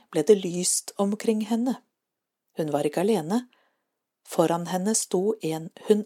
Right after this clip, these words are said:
aldri hadde sett før. Det var ikke et menneske. Det var en engel. Her er utsnitt av forrige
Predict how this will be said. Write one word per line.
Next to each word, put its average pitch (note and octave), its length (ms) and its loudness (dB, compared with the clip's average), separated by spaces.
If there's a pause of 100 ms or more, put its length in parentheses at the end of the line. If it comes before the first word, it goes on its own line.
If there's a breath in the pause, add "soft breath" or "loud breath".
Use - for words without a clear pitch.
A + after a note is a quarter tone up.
(120)
aldri G#3 360 2
hadde A3 200 0
sett G#3 240 -4
før. A#3+ 240 0 (720)
Det C#3 180 0
var C#3 240 -2
ikke - 380 -2 (240)
et - 160 -2
menneske. C#3+ 480 -2 (720)
Det D#3 260 2 (580)
var C#3 200 0
en C3+ 140 -8 (100)
engel. F3 320 -4 (2000)
Her D#3+ 140 -4
er C#3+ 160 -4 (100)
utsnitt E3 560 -4
av C#3+ 140 -10 (180)
forrige D3 320 0